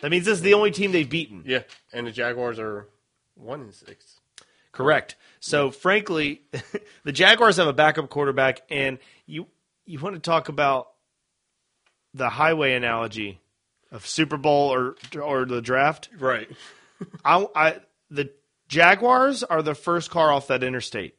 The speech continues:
Speaker 1: They're
Speaker 2: Yeah.
Speaker 1: sitting there waiting for the Jets to break down on the side of the road.
Speaker 2: They've already made it.
Speaker 1: I,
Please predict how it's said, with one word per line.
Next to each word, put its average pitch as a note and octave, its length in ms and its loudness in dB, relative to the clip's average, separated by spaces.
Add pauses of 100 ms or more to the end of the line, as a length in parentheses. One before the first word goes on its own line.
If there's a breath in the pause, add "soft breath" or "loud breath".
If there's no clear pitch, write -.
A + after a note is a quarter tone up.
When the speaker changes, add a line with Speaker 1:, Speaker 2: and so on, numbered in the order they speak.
(140)
Speaker 1:
They're E3+ 180 4
Speaker 2:
Yeah. - 60 -2
Speaker 1:
sitting A3+ 260 2
there A3+ 160 4
waiting F3 260 -2
for F#3 120 -10
the D3+ 120 -4
Jets C#3+ 440 0
to D3+ 80 -4
break D3+ 220 0
down D#3+ 180 4
on D3 100 0
the B2+ 100 -2
side C#3 220 2
of B2+ 60 -4
the A#2+ 80 -4
road. A#2 260 0
Speaker 2:
They've B2 120 -6
already B2+ 200 0
made A2 240 -6
it. - 200 -18 (380 loud breath)
Speaker 1:
I, G#3 420 2